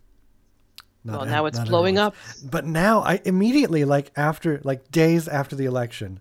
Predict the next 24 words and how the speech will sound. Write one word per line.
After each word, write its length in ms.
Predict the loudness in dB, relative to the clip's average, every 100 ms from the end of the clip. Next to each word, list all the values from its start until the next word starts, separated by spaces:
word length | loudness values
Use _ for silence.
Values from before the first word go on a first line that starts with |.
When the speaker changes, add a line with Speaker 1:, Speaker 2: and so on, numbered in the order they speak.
| _
Speaker 1:
I 140 | -6 -6
saw 440 | -2 0 0 -2 -8 _
several 400 | -2 0 0 -2
posts 500 | -2 -2 -2 -6 -12
with, 420 | -8 -6 -6 -12 _ -20 -20 -20 -20 _
"Wait 280 | -6 -4 -4
until 220 | -4 -4
January 440 | -2 -4 -2 -4
twenty-first 720 | -4 -6 -6 -8 -10 -14 -10
when 100 | -6 -4
he's 440 | -6 -8 -14 _ _ _ -14
sworn 320 | -8 -6 -6
in. 200 | -12 -18 -10
It'll 160 | -6 -6
be 80 |
gone 320 | -6 -6 -8 -10
then." 120 | -18 _ -20 -12
What 200 | -6 -4
is 180 | -4 -2
wrong 220 | 0 2
with 140 | 4
these 180 | 2 0
people? 480 | -2 -4 -4 -6 -10 _ _ _ _ _ _ _ _ _ _ _ _ _ _ _ _ _ _ -20 -20 _ _
Speaker 2:
<sighs> 40 | -12